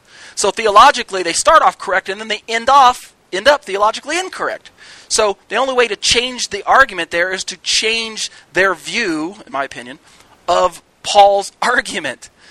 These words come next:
Don't sit there and argue with someone about is the Torah right or wrong, because theologically you'll find yourself agreeing with them theologically, but then disagree with them as to application on the theology, and it gets all messy. Just say, "What if Paul wasn't talking about the Torah?"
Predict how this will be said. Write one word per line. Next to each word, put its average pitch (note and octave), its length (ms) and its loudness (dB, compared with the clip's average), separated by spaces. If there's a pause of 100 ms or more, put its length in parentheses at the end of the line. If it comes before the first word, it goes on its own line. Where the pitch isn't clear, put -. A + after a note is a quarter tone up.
(200)
Don't C4 220 0
sit C4+ 140 -2
there A#3 100 2
and G#3 80 -2
argue F3+ 320 2
with D#3+ 100 -10
someone D#3+ 200 -6
about D#3 280 2
is D3 80 -12
the D3 60 -10
Torah D3 260 -4
right C#3+ 240 2
or C#3 80 -6
wrong, D#3+ 240 0
because F#3+ 260 -6
theologically G#3 680 -2
you'll F3 100 -6
find F3 240 -4
yourself D#3+ 380 -4 (320)
agreeing A#3 420 0
with A3+ 140 -4
them G3+ 140 -4
theologically, G#3 580 4
but G3 120 -4
then G3 160 -8
disagree F#3 440 -2
with F3 100 -8
them F3 240 -12 (480)
as F3 160 2
to F#3 200 -2
application F#3 600 0
on C4 140 4
the G3+ 80 -6
theology, E3+ 500 0
and E3 80 -4
it E3 120 -12
gets F3+ 180 -8
all E3+ 120 -4
messy. F3 300 -6
Just G3+ 220 -8
say, F3+ 240 -2 (420)
"What C4 160 2
if A4 160 -10
Paul A#3 220 0
wasn't B3+ 280 -4
talking D4+ 420 0
about F#3 220 2
the - 60 -18
Torah?" C#3+ 460 -4